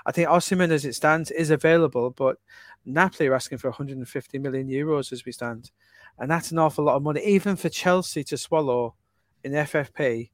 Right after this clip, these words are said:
That's an awful lot of money for them to come up with. And Vlahovic at seventy, I think if Pochettino, we're hearing that Pochettino might have a liking for Vlahovic, and if he does,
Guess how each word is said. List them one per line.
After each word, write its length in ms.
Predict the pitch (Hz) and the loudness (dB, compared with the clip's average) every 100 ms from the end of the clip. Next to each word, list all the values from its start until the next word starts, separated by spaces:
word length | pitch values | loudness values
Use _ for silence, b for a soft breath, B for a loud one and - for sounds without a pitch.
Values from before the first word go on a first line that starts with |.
| _ - | _ -6
That's 200 | 127 - | -6 -4
an 100 | 135 | -10
awful 520 | 127 135 143 139 151 | -2 2 2 2 -2
lot 180 | 139 135 | 0 0
of 100 | 135 | -2
money 360 | 135 131 123 - _ _ _ | -6 -6 -8 -12 _ _ _
for 140 | - 135 | -14 -6
them 160 | 127 | -6
to 100 | 123 | -6
come 180 | - 135 | -10 -6
up 120 | 131 - | -6 -4
with. 220 | 120 - B B B - | -6 -6 B B B -10
And 160 | 135 127 | -8 0
Vlahovic 560 | 147 160 156 156 - | 8 8 8 2 -2
at 60 | 120 | -4
seventy, 520 | 147 143 135 143 139 B B | -2 -2 -2 -4 -4 B B
I 100 | - | -4
think 200 | 156 156 | -2 -4
if 120 | 147 | -6
Pochettino, 640 | - 156 - - 160 160 147 | 0 0 0 0 2 2 2
we're 100 | 131 | 2
hearing 260 | 160 160 | 2 0
that 100 | 147 | -2
Pochettino 540 | - 151 - 147 147 139 | -2 -2 -2 -4 -4 -2
might 140 | 131 | -2
have 120 | 131 | -2
a 40 | 127 | -2
liking 440 | 127 143 160 156 | -2 -2 -4 -6
for 140 | 147 143 | -6 -4
Vlahovic, 560 | 147 147 151 - - b b b - | -2 0 -2 -6 -14 b b b -8
and 140 | 135 | -8
if 100 | 117 | -6
he 80 | 127 | -2
does, 440 | 160 170 156 - | 4 4 4 -10